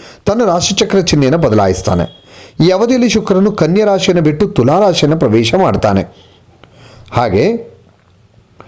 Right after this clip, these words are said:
ಸೆಪ್ಟೆಂಬರ್ ಇಪ್ಪತ್ತ್ಮೂರನೇ ತಾರೀಕು ಬುಧ ಗ್ರಹ ಕನ್ಯಾ ರಾಶಿಯನ್ನು ಪ್ರವೇಶ ಮಾಡುತ್ತೆ.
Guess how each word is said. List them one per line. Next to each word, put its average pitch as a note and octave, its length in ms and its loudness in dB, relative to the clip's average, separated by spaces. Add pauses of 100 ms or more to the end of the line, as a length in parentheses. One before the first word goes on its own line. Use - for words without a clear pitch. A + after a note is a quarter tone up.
(400)
ಸೆಪ್ಟೆಂಬರ್ B3+ 400 -2
ಇಪ್ಪತ್ತ್ಮೂರನೇ A3 720 0
ತಾರೀಕು F#2+ 580 -2
ಬುಧ D#3 280 2
ಗ್ರಹ - 380 0
ಕನ್ಯಾ G#3 320 0
ರಾಶಿಯನ್ನು C#3 360 0
ಪ್ರವೇಶ G#2 400 0
ಮಾಡುತ್ತೆ. G2+ 680 -2